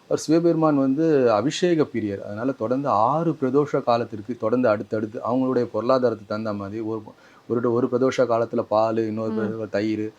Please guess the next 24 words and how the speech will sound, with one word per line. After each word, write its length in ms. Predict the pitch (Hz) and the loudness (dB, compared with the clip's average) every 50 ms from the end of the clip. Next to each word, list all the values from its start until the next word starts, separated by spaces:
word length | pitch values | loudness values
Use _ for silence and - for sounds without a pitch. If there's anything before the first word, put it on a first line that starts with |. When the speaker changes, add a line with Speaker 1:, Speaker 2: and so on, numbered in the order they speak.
| - - _ _ _ | -18 -20 _ _ _
Speaker 1:
சந்தனம், 600 | - - 113 110 113 113 110 104 104 107 107 107 - _ _ _ _ _ - | -10 -6 -4 -4 -2 -2 -2 -4 -4 -6 -8 -10 -14 _ _ _ _ _ 0
பன்னீர், 380 | 107 107 113 113 113 107 104 | 0 0 0 -2 -4 -4 -6
இப்படி 420 | 104 113 113 113 - - 156 151 143 | -6 -6 -8 -6 -2 0 4 6 6
அவங்களுடைய 480 | 127 120 127 131 135 135 131 131 123 - - | 6 6 6 4 4 4 2 2 2 2 0
பொருளாதாரத்துக்கு 380 | 117 120 131 139 135 127 120 | 2 4 4 4 4 4 2
தகுந்த 300 | 113 117 113 113 113 110 | 0 -2 -2 -2 -2 -4
மாதிரி 380 | 107 104 101 98 98 107 - - _ _ _ _ _ _ | -4 -4 -6 -6 -6 -8 -10 -12 _ _ _ _ _ _
அவங்க 280 | - 120 123 123 127 117 | -2 0 2 2 2 2
தானம் 380 | 110 113 110 120 139 135 123 | 2 2 4 4 4 4 2
பண்ணும்போது 460 | 113 110 110 110 107 101 98 98 98 120 | 0 0 -2 -4 -4 -6 -6 -4 -2 0
அடுத்த 340 | 127 110 120 131 - 147 | 2 2 0 0 0 0
கட்ட 220 | 131 - 117 - 120 | 2 2 2 0 0
நிலைமைக்கு 400 | 110 107 110 110 120 117 113 98 - | -2 -2 -4 -6 -6 -6 -6 -6 -6
போயிடுவாங்க. 580 | 101 101 101 95 92 90 87 90 92 101 127 - _ _ - _ _ _ - | -6 -6 -6 -6 -8 -10 -10 -10 -10 -12 -12 -12 _ _ -20 _ _ _ -4
இந்த 180 | 143 135 135 - - | -2 -2 -2 2 2
கரணத்துல 360 | 123 139 170 190 180 185 175 | 2 2 2 4 4 4 6
பிறந்தவங்க 480 | 175 170 160 160 160 160 175 165 147 | 8 6 6 4 4 0 2 2 2
எப்பவும் 240 | 135 147 165 165 165 | 2 2 0 2 2
ஒரு 180 | 160 151 143 131 | 4 4 4 6
வியாபார 440 | 113 117 120 139 156 160 160 151 143 | 6 8 8 8 10 8 8 6 6
நோக்கத்திலேயே 440 | 139 135 135 139 139 135 139 139 | 4 2 2 2 0 0 0 0
தான் 140 | 135 143 139 | 0 0 0
பேசுவாங்க. 480 | 135 120 120 117 - 117 104 107 107 110 | -2 -2 -4 -4 -6 -6 -6 -6 -8 -6
அவங்க 260 | 120 107 107 113 | -6 -6 -6 -6